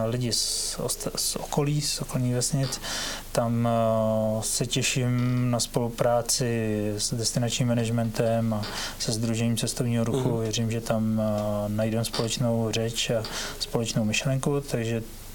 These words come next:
Speaker 1: to je další, na co, na co se těším.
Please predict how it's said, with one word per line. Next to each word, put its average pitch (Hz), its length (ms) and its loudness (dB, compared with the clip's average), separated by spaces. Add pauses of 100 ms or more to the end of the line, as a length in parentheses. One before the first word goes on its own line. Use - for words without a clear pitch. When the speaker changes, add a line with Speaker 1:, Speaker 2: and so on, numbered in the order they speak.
Speaker 1:
to - 100 0
je 107 680 0
další, 120 840 0
na 117 120 0
co, 120 380 -2 (480)
na 117 80 2
co - 120 0
se - 140 0
těším. 135 580 0